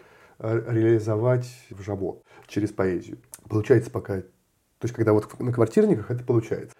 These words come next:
Когда это з-, зритель-поэт, в меньшей степени. Я выхожу таким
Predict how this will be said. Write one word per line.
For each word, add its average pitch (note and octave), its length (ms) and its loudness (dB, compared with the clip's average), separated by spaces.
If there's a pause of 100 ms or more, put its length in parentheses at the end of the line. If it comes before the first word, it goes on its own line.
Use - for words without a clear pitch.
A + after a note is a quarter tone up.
(160)
Когда G2+ 640 -2
это G2 1000 -6
з-, G#2+ 320 -8
зритель-поэт, A2+ 1300 2 (400)
в G#2 100 -8
меньшей G2+ 340 0
степени. - 500 -20 (120)
Я G#2 160 -2
выхожу G2+ 380 -6
таким - 420 -16